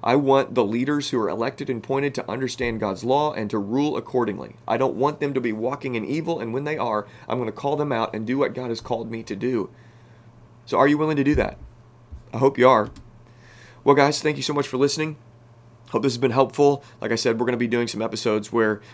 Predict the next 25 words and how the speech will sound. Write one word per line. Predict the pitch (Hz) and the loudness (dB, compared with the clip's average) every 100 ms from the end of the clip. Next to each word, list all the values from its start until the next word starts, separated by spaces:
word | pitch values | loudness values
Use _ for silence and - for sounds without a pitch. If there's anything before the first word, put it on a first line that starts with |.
| - | -8
we're | 113 | -4
gonna | 113 | -2
be | 110 | -2
going | 117 113 107 | 0 0 0
through | 117 117 | 0 0
some, | 113 123 107 104 | 0 0 0 -2
uh, | 90 87 | -4 0
theological | 131 117 - 120 | 0 2 0 -4
things. | 127 123 117 | -4 -4 -4
We're | 104 | -6
gonna | 98 | -6
be | 104 | -4
talking | 113 110 107 | -4 -4 -2
about | 104 104 | -2 -2
God's | 98 - | -6 -2
law. | 131 127 120 | 2 2 2
We're | 107 | 0
gonna | 98 | -4
be | 101 | -4
talking | 107 - | -6 -4
about | 98 101 | -4 -4
eschatology | 104 104 123 120 117 120 | -4 -6 -2 -2 -2 -4
and | 120 | -6
just | 135 - | -4 -4
several | 131 127 | -2 -2